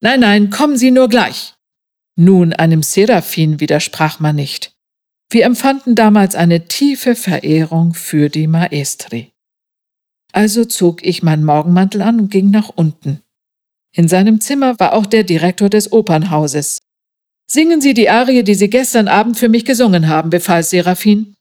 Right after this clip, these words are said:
Das tat ich. "Schauen Sie, Maria", sagte er, "Sie werden in einer Woche I Puritani singen."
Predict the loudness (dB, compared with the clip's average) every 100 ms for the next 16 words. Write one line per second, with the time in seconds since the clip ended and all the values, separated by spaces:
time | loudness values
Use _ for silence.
0 | _ _ _ _ -4 -4 -2 -2 -2 -2
1 | -8 -12 -18 _ _ _ _ _ _ -20
2 | -12 -2 2 2 0 -2 -2 -2 -2 -2
3 | -4 -6 -6 -4 -6 -10 -6 0 2 2
4 | 0 0 0 0 0 0 2 0 2 0
5 | 2 0 2 0 0 2 2 2 0 -2
6 | -2 -4 -6